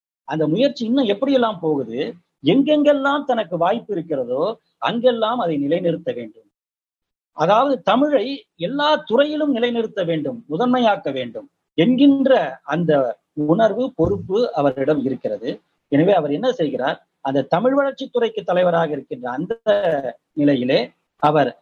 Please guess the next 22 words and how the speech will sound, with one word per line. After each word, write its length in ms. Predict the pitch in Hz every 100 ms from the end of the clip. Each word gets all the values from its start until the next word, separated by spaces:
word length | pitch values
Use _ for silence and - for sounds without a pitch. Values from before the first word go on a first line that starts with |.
| _
அரசு 560 | 117 170 302 294 330 285
பணியிலே 500 | 226 190 147 117 - _
இருக்கின்ற 760 | - 202 208 233 196 143 127 113 _
அந்த 260 | 139 147
அனைத்துமே 760 | 135 156 247 269 277 262 277 277
தமிழாக்கப்பட 760 | - 190 202 185 175 143 131 123
வேண்டும், 340 | 127 123 120
எங்கும் 340 | 151 196 214
தமிழ், 440 | 165 165 226 240 -
எதிலும் 460 | 143 147 170 165 147
தமிழ் 360 | 139 156 120 _ _
என்கின்ற 420 | 143 180 220 208
வகையிலே 500 | 165 135 135 127 117 - _ -
மிகச் 240 | 139 143
சிறப்பாக 640 | 156 180 185 214 220 226
அதனை 380 | 160 147 143 120 _ _
கொண்டு 300 | - 220 262
செல்ல 240 | - 240 180
வேண்டும் 540 | 180 240 247 170 - -
என்கின்ற 640 | 165 151 156 131 120 110 _ _
முறையிலே 640 | 143 175 175 143 233 262 _ _ _ _ _ _ _ _ -
அவர் 420 | 139 175 185